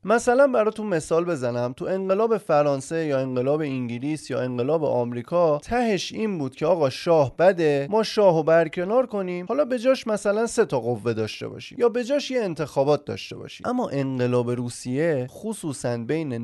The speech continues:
نخبه‌هاش سالها بحث این بود که جبر تاریخ چیه، مدل درست اقتصاد چیه، جامعه به چند طبقه تقسیم می‌شه،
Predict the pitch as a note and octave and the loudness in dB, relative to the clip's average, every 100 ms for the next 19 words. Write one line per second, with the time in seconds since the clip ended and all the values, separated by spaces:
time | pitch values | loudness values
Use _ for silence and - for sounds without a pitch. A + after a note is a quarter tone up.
0 | A#2 B2 - - B2 D3 F3+ C#3+ C#3 - | -4 -6 -8 -2 0 4 4 4 -2 -10
1 | - - D3+ D#3 D#3 D#3 G3 G#3 G3+ G3+ | -12 -2 2 2 2 2 0 2 2 2
2 | E3+ - F#3 F#3+ C3 A2+ - B2 A#2 D3 | -4 -8 -8 -6 -6 -8 -10 -12 -2 0
3 | D#3 C#3 B2+ B2+ A#2 B2+ C3 - - D3+ | 2 0 -4 -2 -2 -2 -8 -12 -6 -2
4 | C#3+ C3 B2 A#2+ C#3+ C#3 A#2+ A#2+ C3+ C3+ | 0 -2 -4 0 0 0 0 -2 -2 -4
5 | B2 A#2+ - A#2 A2+ B2+ A#2+ - - D3+ | -4 -4 -4 -8 -2 0 0 -2 -8 -2
6 | D3+ C#3 C3 C3 B2 A#2+ A#2+ C3+ A#2+ - | 0 0 0 0 0 0 0 -2 -4 -2
7 | C3 D3 D#3 E3+ D3+ C#3+ D3 D3 C3+ - | 0 0 0 2 2 2 0 0 0 -4
8 | C#3+ C#3 C3 C3+ B2+ | -4 -4 -4 -2 -2